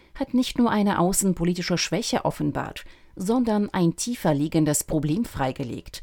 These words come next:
Das Selbstbild eines Landes, das sich jahrzehntelang für klüger, flexibler und unantastbarer hielt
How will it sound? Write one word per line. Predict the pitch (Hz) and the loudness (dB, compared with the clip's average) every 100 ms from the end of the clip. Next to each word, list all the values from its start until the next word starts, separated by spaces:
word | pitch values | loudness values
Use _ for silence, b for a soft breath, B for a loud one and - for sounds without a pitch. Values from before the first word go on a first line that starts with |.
| b b b - | b b b -8
Das | 202 208 202 | 0 2 2
Selbstbild | 196 240 - - 190 185 - | 0 -2 -4 0 0 0 0
eines | 160 139 - | 0 0 0
Landes, | 165 185 175 160 - b b | 2 4 4 0 -2 b b
das | - 240 | -4 -2
sich | 262 - | -2 -2
jahrzehntelang | 226 - 226 226 202 185 190 202 | 0 2 2 2 2 2 2 0
für | - - | -6 -10
klüger, | - 175 202 208 170 180 | -6 -2 0 2 0 0
flexibler | - - - - 190 175 175 B B | -4 -6 -2 -2 0 2 0 B B
und | - 262 - | -2 0 2
unantastbarer | 254 262 190 165 147 - - 160 151 | 2 4 4 2 0 -2 -2 0 2
hielt | 147 160 151 - | 2 0 0 -2